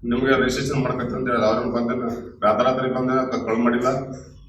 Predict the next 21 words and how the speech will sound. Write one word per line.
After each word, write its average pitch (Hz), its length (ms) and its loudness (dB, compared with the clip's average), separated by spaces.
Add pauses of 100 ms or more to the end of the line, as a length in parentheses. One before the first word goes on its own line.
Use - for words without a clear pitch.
ಅವ್ರ 120 100 0
ನಮ್ಮ 127 200 0
ಮೇಲೆ 131 160 0
ಒಂದು 120 180 0
ಕಾಗದ 120 380 2
ಪತ್ರ 120 140 -4
ಇಲ್ಲ 120 120 -2
ಅಂದ್ರೆ 123 240 -4
ರಿಜಿಸ್ಟ್ರೇಷನ್ 110 440 -2
ಮಾಡ್ಕೊತಿಲ್ಲ. 95 440 -4 (580)
ಆ 107 340 4
ಅಪ್ಪು 143 220 2
ಎಲ್ಲ 135 160 4 (600)
ಕಾಗದ 117 260 -4
ಪತ್ರ 127 120 -2
ತಗೊಂಡು 131 340 -2
ಅವ್ರು - 480 -8
ರಿಜಿಸ್ಟ್ರೇಷನ್ 120 420 -4
ಮಾಡ್ಕೊತಾ 117 300 -2
ಇದ್ದಾರೆ. 117 220 -4 (440)
ಅದಕ್ಕಾಗಿ 117 440 0